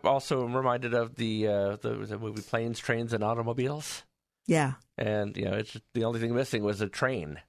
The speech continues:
Speaker 2: So your daughter is what, seven?
Speaker 1: Yep.
Speaker 2: She's seven. How did she fare with all of this? First of all, you're flying out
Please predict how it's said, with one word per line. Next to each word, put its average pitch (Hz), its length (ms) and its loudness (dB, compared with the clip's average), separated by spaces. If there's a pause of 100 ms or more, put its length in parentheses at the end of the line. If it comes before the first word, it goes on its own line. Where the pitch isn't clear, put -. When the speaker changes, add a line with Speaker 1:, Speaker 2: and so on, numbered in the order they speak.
(140)
Speaker 2:
So - 140 6
your 233 200 6
daughter 196 300 6
is 147 100 4
what, 151 180 4
seven? 247 440 4 (100)
Speaker 1:
Yep. - 240 -2 (220)
Speaker 2:
She's 220 260 4
seven. 160 300 4
How 202 240 2
did 254 120 0
she 269 300 4
fare 185 260 4
with 151 160 4
all 143 220 4
of 135 60 2
this? 127 160 0 (200)
First 269 260 4
of 262 60 6
all, 208 200 6
you're 165 120 4
flying 214 520 4
out 190 260 4